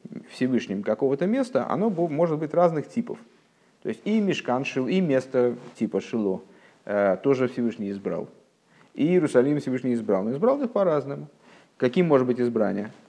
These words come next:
Оно может на-, быть направлено на решение какой-то задачи. То есть я, вот сейчас я пользуюсь рубанком, потому что мне надо вот поверхность обработать так. А сейчас я взял стамесочку, потому что мне надо её, м,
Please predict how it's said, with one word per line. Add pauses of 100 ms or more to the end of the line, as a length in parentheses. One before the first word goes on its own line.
(140)
Оно
может
на-,
быть
направлено
на
решение
какой-то
задачи. (480)
То
есть
я,
вот (300)
сейчас
я
пользуюсь
рубанком,
потому
что
мне
надо (200)
вот (680)
поверхность
обработать
так. (240)
А
сейчас
я
взял
стамесочку,
потому
что
мне
надо
её,
м,